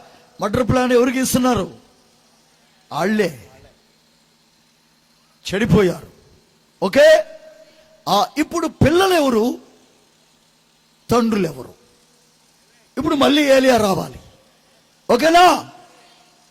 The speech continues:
ఇది మలాకీ ప్రవచనం. నువ్వు నమ్మినా నమ్మకపోయినా ఇది బైబిల్లో దేవుడు రాశాడు. ఇప్పుడు పిల్లలెవరు? తండ్రులెవరు? రాత్రి చెప్-, ఇందాక చెప్పాను మీకు,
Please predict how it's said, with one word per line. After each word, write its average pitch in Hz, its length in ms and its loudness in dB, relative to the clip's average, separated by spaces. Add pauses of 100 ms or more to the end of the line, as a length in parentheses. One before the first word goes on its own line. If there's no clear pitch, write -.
(500)
ఇది 185 140 -2
మలాకీ 214 480 0
ప్రవచనం. 185 560 -2 (520)
నువ్వు 220 180 2
నమ్మినా 240 540 2
నమ్మకపోయినా 240 1000 2 (760)
ఇది 185 140 -2
బైబిల్లో 220 580 2
దేవుడు 208 440 4
రాశాడు. 190 600 0 (920)
ఇప్పుడు 208 360 -2
పిల్లలెవరు? 220 800 -2 (920)
తండ్రులెవరు? 202 600 -2 (760)
రాత్రి 233 320 -2
చెప్-, 202 320 -4
ఇందాక 214 320 2
చెప్పాను 208 300 -4
మీకు, 196 380 -2